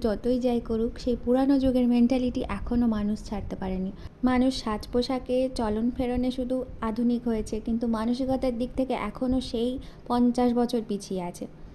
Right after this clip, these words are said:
বুকুকে যখন স্কুলে ভর্তি করেছিলাম, তখন সকলে, প্রায় সকলেই বলেছিল, আত্মীয় স্বজন, পাড়া প্রতিবেশী থেকে শুরু করে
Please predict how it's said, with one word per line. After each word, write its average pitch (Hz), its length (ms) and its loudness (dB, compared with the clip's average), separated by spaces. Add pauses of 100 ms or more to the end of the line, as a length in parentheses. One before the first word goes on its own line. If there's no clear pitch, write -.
(340)
বুকুকে 285 320 2
যখন 285 240 6
স্কুলে 254 300 2
ভর্তি 247 320 4
করেছিলাম, 240 680 0
তখন 240 400 -2
সকলে, 233 680 0
প্রায় 254 420 0
সকলেই 262 560 2
বলেছিল, 226 460 2
আত্মীয় 202 360 -2
স্বজন, 220 300 -2
পাড়া 208 220 -2
প্রতিবেশী 214 440 -2
থেকে 220 220 -2
শুরু 214 200 -4
করে 220 240 -4